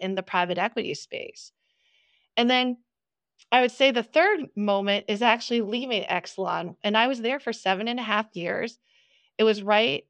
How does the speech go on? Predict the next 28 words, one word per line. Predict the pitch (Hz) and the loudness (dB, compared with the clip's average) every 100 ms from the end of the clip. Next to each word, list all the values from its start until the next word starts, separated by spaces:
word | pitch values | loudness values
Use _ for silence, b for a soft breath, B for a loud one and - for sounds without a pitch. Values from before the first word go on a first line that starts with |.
| _ | _
after | 185 208 - 226 214 208 208 - - | 0 0 -2 -2 0 -2 -4 -6 -8
the | - | -8
pan-, | - 196 - | -6 -8 -6
pandemic | 214 202 190 202 208 | -4 0 0 0 -6
started, | - 190 175 190 202 | -4 -2 -2 -4 -6
and | 190 202 | -4 -2
I | 196 | 0
left | 196 240 269 | 0 0 -2
to | - | -6
join | 202 - 190 185 190 185 | -6 -2 -2 -2 -4 -4
Marsha | 185 185 - | -4 -4 -6
Page | 185 196 226 208 | -6 -2 -2 -2
and | 190 | -4
Empowered, | 190 185 185 208 214 190 185 _ _ _ _ _ - | -6 -6 -2 0 0 -4 -8 _ _ _ _ _ -10
really | 202 240 240 233 | -2 2 2 2
just | 226 - 202 - _ _ _ _ _ - - - | -2 -4 -4 -6 _ _ _ _ _ -20 -20 -4
along | 208 208 214 226 | 0 2 2 2
with | 220 214 | -2 -2
the | 202 | 0
mission | 196 220 233 208 | 0 0 -2 -2
to | 208 | 0
invest | 196 185 185 185 - | -2 0 0 -2 -6
capital | - 196 226 208 185 185 | -2 -2 0 0 0 0
in | 180 | -2
the | 185 | -4
best | 175 185 185 190 | 0 -2 -2 -8
in | |
class | 185 180 185 180 | -6 -2 -2 -4